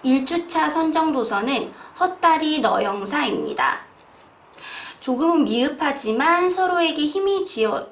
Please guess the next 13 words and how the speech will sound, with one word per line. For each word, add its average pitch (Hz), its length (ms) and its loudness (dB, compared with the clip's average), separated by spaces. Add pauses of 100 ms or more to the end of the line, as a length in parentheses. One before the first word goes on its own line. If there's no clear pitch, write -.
(100)
힘을 339 400 2
주어주는 202 760 -6
동물 240 380 -2
친구들을 330 680 -2
통해 226 480 -4 (300)
우정의 320 540 0
힘을 302 260 2
배우고 247 680 -2 (260)
서로의 359 440 2
개성을 233 720 0
존중하는 208 720 -2
이야기를 208 480 -4
통해서 247 560 2